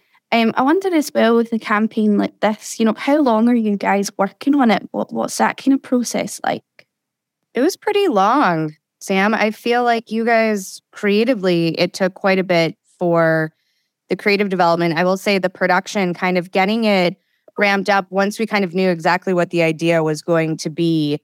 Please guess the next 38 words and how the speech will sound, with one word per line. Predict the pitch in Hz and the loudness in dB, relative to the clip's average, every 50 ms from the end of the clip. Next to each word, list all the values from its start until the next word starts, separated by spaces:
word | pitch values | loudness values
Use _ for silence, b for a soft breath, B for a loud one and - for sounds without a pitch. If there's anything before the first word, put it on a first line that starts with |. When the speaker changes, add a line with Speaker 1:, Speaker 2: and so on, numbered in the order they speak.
| _ _ _ _ _ _ _ | _ _ _ _ _ _ _
Speaker 2:
Um, | - 180 170 165 160 160 156 151 151 151 147 147 151 151 139 _ _ _ _ _ _ _ _ _ _ | 0 2 2 2 2 0 0 0 0 -2 -2 -4 -8 -12 -16 _ _ _ _ _ _ _ _ _ _
the | 202 190 | -2 -2
production | 185 - - - 202 190 190 190 - - 208 196 190 | -2 -2 -4 -2 0 0 0 0 -2 -2 -2 -2 -2
took | 185 202 190 180 | 0 -2 -2 0
a | 175 | 0
lot | 170 156 151 151 160 151 156 156 165 160 | -2 -2 0 0 0 2 2 2 2 0
of | 160 160 - | 0 -2 -6
planning | - - 170 160 156 156 156 180 208 240 262 285 277 _ _ _ _ | -6 -4 -2 -2 0 0 0 0 0 0 0 -2 -2 _ _ _ _
and | 185 180 180 | -2 0 2
a | 175 | 0
lot | 170 160 165 165 160 165 160 | 2 2 2 2 2 2 0
of | 165 160 156 _ _ _ _ | -2 -10 -14 _ _ _ _
sort | _ - - - 190 180 170 165 | _ -18 -6 -2 0 0 2 2
of, | 165 160 160 156 151 143 147 151 _ _ _ _ _ _ _ _ _ | 2 2 2 2 0 -2 -4 -10 _ _ _ _ _ _ _ _ _
uh, | 165 165 160 156 147 - - - 156 | 0 2 2 2 0 -2 -4 -6 -4
discovery | - 190 180 - - - - 185 165 151 170 175 185 190 202 | -2 -2 -2 -2 -6 -4 0 0 0 2 2 2 2 2 2
within | 208 214 214 226 214 220 | 0 0 0 0 0 0
the | 226 220 | -2 -2
phase, | - 240 240 240 247 247 254 262 262 226 - - _ _ _ _ _ _ _ _ | 0 0 0 2 2 0 0 0 0 -2 -6 -16 _ _ _ _ _ _ _ _
um, | - 190 180 175 170 | 0 0 2 2 0
of | - 165 160 | -2 -4 -6
how | - - 208 202 | -2 -2 0 0
we | 196 196 196 | 2 2 2
were | 190 185 | 2 0
gonna | 175 180 180 180 | 0 0 -2 -2
do | 170 165 180 175 | -2 0 0 2
it, | 170 165 - | 2 0 0
getting | - 175 180 180 180 | 0 0 0 0 0
the | 170 170 | 0 0
right | 170 165 160 156 - | 0 0 0 -2 -4
people. | - 190 175 - 175 170 165 | -4 -4 -2 0 2 2 2
And | 156 - 170 175 | 2 0 0 0
then | 165 160 160 | 0 -2 -2
obviously | - 170 165 160 175 165 - - 170 | -2 -2 -2 -2 -4 -4 -2 -2 0
once | 160 165 165 165 - - | 0 0 0 -2 0 0
we | 170 160 | -2 -2
captured, | - - 170 165 165 - - - - 170 160 156 156 156 151 147 - _ _ _ _ _ _ _ | -2 -4 -2 -2 -2 -2 -4 -2 0 0 2 2 0 0 -2 -4 -10 _ _ _ _ _ _ _
uh, | - 165 170 160 151 | -2 0 0 0 0